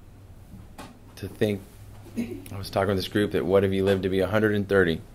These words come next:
'cause of science and everything? And how many times in your life will you be alone, sitting with your thoughts? Sometimes you'll be in groups of people sitting with your thoughts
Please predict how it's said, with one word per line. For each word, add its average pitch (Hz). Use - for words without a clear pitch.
'cause 87
of 87
science 87
and 90
everything? 87
And 82
how 98
many 95
times 90
in 90
your 90
life 90
will 98
you 101
be 117
alone, 95
sitting 101
with 95
your 95
thoughts? -
Sometimes 95
you'll 101
be 98
in 95
groups 104
of 98
people 117
sitting 113
with 90
your 82
thoughts -